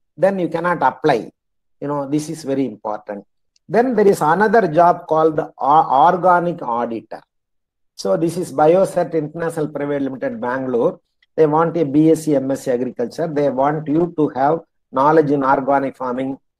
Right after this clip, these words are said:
organic farm auditing, knowledge on organic certification,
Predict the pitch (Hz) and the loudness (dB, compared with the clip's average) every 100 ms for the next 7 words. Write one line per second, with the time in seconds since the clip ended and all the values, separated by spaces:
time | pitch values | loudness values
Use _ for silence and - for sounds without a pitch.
0 | _ _ 123 139 135 139 135 - - 139 | _ _ 2 2 4 2 2 -2 0 2
1 | 139 117 127 131 - 135 127 127 _ _ | 4 2 0 -2 -4 -8 -8 -10 _ _
2 | _ _ 127 147 170 156 156 135 131 143 | _ _ 0 4 4 4 4 4 2 2
3 | 139 143 127 - 120 - 123 - 131 123 | 0 -2 -4 -8 -8 -8 -12 -4 -2 -2
4 | - 120 123 | -4 -8 -10